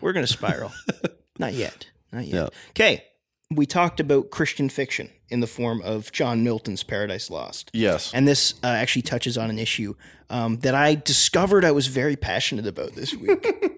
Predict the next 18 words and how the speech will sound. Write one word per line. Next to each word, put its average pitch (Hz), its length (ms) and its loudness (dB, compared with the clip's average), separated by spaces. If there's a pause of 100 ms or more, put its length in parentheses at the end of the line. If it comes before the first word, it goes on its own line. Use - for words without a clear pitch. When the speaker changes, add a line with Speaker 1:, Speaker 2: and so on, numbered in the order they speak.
(180)
Speaker 2:
<laughs> - 300 -8
Speaker 1:
as 139 220 6
I 135 80 8
was, 131 280 4
uh, 117 220 2
speaking 135 380 2
to 120 60 2
somebody 113 320 2
who 120 140 -2
was 117 240 0 (280)
reading 139 320 6
a 123 280 2
Left 143 420 2
Behind-esque 135 1040 2 (140)
book 135 280 -2
series. - 560 -6 (340)
Speaker 2:
Mm. 85 240 2
Speaker 1:
Um, 127 520 4